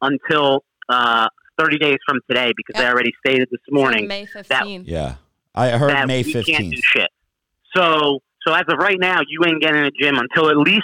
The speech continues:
Speaker 1: May fifteenth, which would be that phase one.
Speaker 4: What if we move
Speaker 1: Hopefully
Speaker 4: to
Speaker 1: that's the
Speaker 4: Wyoming?
Speaker 1: date. Yeah,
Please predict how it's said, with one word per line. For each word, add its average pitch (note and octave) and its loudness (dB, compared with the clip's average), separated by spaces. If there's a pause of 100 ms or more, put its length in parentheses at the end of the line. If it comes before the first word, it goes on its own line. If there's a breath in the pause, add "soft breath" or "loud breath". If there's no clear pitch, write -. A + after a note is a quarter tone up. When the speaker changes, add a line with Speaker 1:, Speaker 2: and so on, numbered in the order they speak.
Speaker 1:
May D#3+ 0
fifteenth, C#3+ -2
which C#3+ -2
would - -6
be C#3 0
that B2 0 (120)
phase B2+ 0 (140)
one. A#2 0
Speaker 4:
What B2+ 0
if D#3 -2
we D#3 2
move G3+ 4
Speaker 1:
Hopefully F3+ 4
Speaker 4:
to D#3 2
Speaker 1:
that's D#3 0
the B2+ 2
Speaker 4:
Wyoming? A#2+ 0
Speaker 1:
date. B2 -4 (1120)
Yeah, G3 0